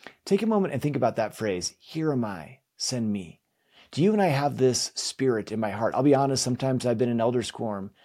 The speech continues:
and they say, "Hey, we need someone to come to church early and help set up chairs." And I sometimes have the spirit of,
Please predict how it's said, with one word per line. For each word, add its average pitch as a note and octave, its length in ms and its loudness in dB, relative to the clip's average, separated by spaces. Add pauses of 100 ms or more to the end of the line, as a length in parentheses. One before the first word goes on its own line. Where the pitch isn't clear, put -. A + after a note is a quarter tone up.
(280)
and A#2+ 160 0
they A2+ 340 0
say, A2 300 -2
"Hey, D3 140 -2
we D3+ 100 2
need D#3 160 -2
someone D3 320 -2
to C#3 220 0
come D3 160 -4
to D3 80 -2
church C#3+ 280 -2
early C3 300 2
and G#2+ 80 0
help B2+ 180 -4
set C3 160 -2
up A#2 120 -2
chairs." G#2+ 500 -4 (360)
And B2 140 0
I C3 160 2
sometimes B2+ 380 -2
have A#2+ 160 0
the A2+ 40 -4
spirit A#2+ 380 0
of, G#2 400 0